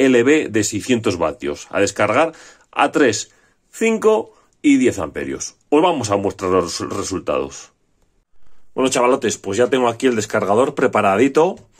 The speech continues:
Le he puesto un portaceldas de dieciocho seis cincuenta.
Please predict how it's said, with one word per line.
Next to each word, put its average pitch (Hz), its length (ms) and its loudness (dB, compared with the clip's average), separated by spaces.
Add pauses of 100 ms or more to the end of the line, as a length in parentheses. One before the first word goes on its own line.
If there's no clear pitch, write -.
(360)
Le 113 140 6
he 120 40 4
puesto 110 340 -4
un 101 200 -2
portaceldas 98 1500 2
de 95 120 0
dieciocho 95 500 -6
seis 90 120 -10
cincuenta. 165 680 0